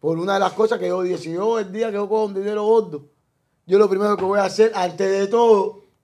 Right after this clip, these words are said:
para ponerme el lindón. Págate, y me puse lindo. Pero este cuento, un día yo estaba en casa de Titico y, y el Cacho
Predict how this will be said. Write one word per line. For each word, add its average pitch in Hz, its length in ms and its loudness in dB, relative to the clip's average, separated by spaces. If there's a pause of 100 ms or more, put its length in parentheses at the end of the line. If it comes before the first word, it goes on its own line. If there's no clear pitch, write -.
(1160)
para 160 220 0
ponerme 175 380 -2
el 160 260 -6
lindón. 143 440 -8 (920)
Págate, 180 500 0
y 147 40 2
me 147 80 -2
puse 151 300 -4
lindo. 127 260 -12 (800)
Pero 165 200 0
este 170 160 -2
cuento, 220 260 -4
un 196 80 -6
día 190 100 -4
yo 190 60 0
estaba 190 200 -4
en 190 60 -8
casa 202 180 -6
de 190 100 -6
Titico 190 360 -4 (540)
y, 202 360 -6
y 175 60 -4
el 165 120 -8
Cacho 185 400 -4